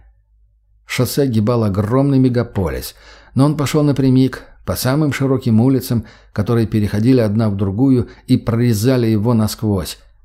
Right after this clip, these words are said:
И хотя атлас дорог тут был бесполезен, парень держал направление по компасу на юго-запад, и у него была небольшая карта города из путеводителя, которая нашлась в торговом центре. Как и повсюду в больших городах –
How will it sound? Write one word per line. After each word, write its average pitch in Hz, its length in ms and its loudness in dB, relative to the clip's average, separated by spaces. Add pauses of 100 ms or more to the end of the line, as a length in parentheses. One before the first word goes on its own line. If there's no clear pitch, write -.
(240)
И 110 60 -4
хотя 117 280 0
атлас 123 460 -4
дорог 120 380 0
тут 120 180 0
был 110 160 2
бесполезен, 107 800 0 (260)
парень 131 260 2
держал 117 320 0
направление 117 580 2
по 104 140 -4
компасу 117 460 0
на 104 140 4
юго-запад, 117 720 0 (420)
и 117 60 2
у 117 40 8
него 143 220 6
была 147 260 2
небольшая 123 460 0
карта 127 340 -4
города 117 380 2
из 110 220 -4
путеводителя, 101 800 0 (280)
которая 113 320 2
нашлась 107 460 -2
в - 80 -20
торговом 107 480 0
центре. - 460 -4 (600)
Как 123 180 -4
и 147 40 0
повсюду 139 600 0
в 95 40 -2
больших 117 360 0
городах – 117 560 -2